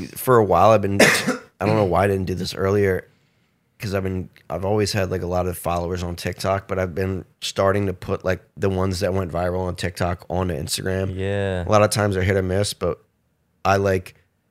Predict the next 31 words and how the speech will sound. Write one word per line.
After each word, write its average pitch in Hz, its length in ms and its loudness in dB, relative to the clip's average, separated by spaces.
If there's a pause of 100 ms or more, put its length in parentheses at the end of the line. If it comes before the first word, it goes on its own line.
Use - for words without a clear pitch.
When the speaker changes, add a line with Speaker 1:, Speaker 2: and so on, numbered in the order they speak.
(240)
Speaker 1:
put 139 160 4
one 165 160 6
on 151 100 6
a 147 60 4
couple 135 320 2
weeks 110 260 2
ago, 95 400 2 (920)
and 104 100 -4
it 101 60 0
got, 98 160 2
like, 95 160 -2
ten 104 240 -2
K 104 160 0
views, 90 320 -4
which 101 160 -4
is 92 100 -6
good. 95 400 -2 (720)
And 98 180 4
then 95 360 2 (260)
out 104 180 4
of 101 80 4
nowhere, 101 320 4
I 95 80 4
put 98 200 0
another 92 280 2
one 95 160 2
out, 90 280 0
and 95 140 -2
for 104 140 -2
some 110 360 0
reason, 98 580 -2